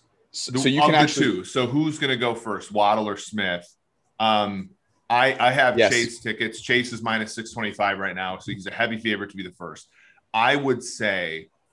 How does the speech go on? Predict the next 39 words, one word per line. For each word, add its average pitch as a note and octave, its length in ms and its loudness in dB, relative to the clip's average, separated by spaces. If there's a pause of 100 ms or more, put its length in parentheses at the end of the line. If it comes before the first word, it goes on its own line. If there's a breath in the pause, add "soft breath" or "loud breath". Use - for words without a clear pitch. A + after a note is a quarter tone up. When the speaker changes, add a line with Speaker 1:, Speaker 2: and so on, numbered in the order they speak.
Speaker 2:
that F#2+ 420 0
the G#2+ 80 -6
bigger A2+ 380 0
threat G#2+ 640 0 (240)
to G#2 300 -4
Chase, G2+ 680 -2 (380)
um, G2 400 -2
if G#2 180 -8
you're, G#2 320 -4
if G#2+ 160 -10
you're G#2+ 140 -6
worried A2+ 320 -2
about G2+ 320 2
him G#2+ 180 -6
being G2 220 -8
the F#2+ 80 -8
first G#2 420 -10 (380)
wide G#2 260 0
receiver F#2+ 340 -8
taken, F#2+ 600 -6
is F2+ 180 -16
Waddle. E2+ 460 -4 (1500)
Speaker 1:
I C#3 80 8
agree, A#2+ 500 4
and G#2 100 -2
here's, C#3 520 0 (480 soft breath)
here D#3+ 180 6
I C#3+ 60 8
think C3+ 240 0
are A#2+ 80 2
the G2+ 120 0
reasons G#2+ 460 -4
why. G#2 360 4
If A#2+ 260 -4
you B2 80 -2
look C#3 220 0
at D#3+ 100 -6
the A2 80 -2
teams C#3 800 -6